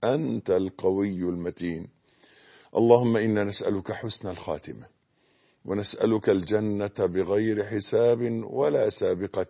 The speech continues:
عذاب. اللهم ارفع درجتنا في الجنة مع النبي محمد صلى الله عليه وسلم في الفردوس الأعلى.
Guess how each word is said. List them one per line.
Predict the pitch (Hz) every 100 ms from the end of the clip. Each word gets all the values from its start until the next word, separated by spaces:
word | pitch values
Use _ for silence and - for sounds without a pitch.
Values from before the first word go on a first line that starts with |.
| 92
عذاب. | 85 82 85 73 _ _ _ - - - - -
اللهم | 110 127 123
ارفع | 117 123 117
درجتنا | 110 107 104 113 - 104 101 101
في | 107
الجنة | 98 90 104 104 101 107
مع | 101 101 101
النبي | 101 95 95 92 104 104 101
محمد | 101 95 98 90 87 90 85 87 82 73 - _ - - - -
صلى | - 117 113
الله | 110 113 113 101
عليه | 101 107
وسلم | 101 - 107 110 101 98
في | 101
الفردوس | 98 - 95 82 92 90 -
الأعلى. | 87 85 85 85 82 78 78